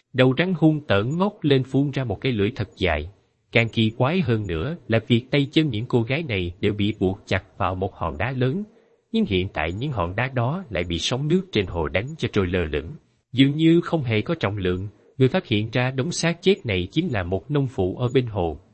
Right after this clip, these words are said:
bị vụ huyết án tối qua mà nàng ta cả đêm không ngủ được nên vừa sáng sớm đã tới bên hồ giặt quần áo.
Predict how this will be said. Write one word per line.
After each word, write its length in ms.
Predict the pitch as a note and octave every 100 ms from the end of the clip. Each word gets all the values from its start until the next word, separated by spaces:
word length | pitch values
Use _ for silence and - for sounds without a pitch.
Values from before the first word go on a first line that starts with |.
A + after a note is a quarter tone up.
| -
bị 160 | A#2+ -
vụ 140 | A2+ A#2
huyết 160 | F#3
án 280 | - B2+ G3 -
tối 140 | D3+ E3+
qua 280 | A#2 G#2+ G#2+ _
mà 140 | G2+ G2+
nàng 220 | F#2+ F2+ G2+
ta 220 | G#2+ G#2
cả 100 | -
đêm 180 | A#2+ B2
không 300 | A#2 D3 C3+
ngủ 160 | G2+ -
được 220 | F2 F2
nên 120 | A#2 A2
vừa 140 | F#2+
sáng 240 | - B2
sớm 320 | C3+ C3 C3+ F#3+ _ _ -
đã 100 | B2+
tới 180 | E3 F3+
bên 160 | C#3+
hồ 160 | A2 G2+
giặt 140 | F#2+ F2+
quần 160 | - E2+
áo. 320 | F#2+ G#2 E3